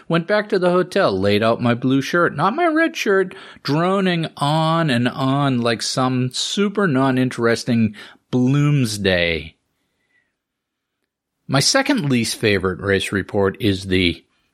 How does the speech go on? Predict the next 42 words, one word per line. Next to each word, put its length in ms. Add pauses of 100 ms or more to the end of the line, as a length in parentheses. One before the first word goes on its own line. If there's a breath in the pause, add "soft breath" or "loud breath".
(180)
"I 160
had 240
a 40
bad 460
race 500
and 240
I'm 100
gonna 180
blame 440
everyone 440
else" 280
format. 560 (720 soft breath)
And 240
that 200
goes 200
something 300
like 200
this. 340 (340 loud breath)
"Let 380
me 220
tell 260
you 360 (120)
how 160
these 240
stupid 520
race 300
directors 560
ruined 480
my 220
weekend 520
by 140
not 240
having 300
the 100
right 260
type 280
of 100
rehydration 800
fluid 260
on 200
the 80
course, 400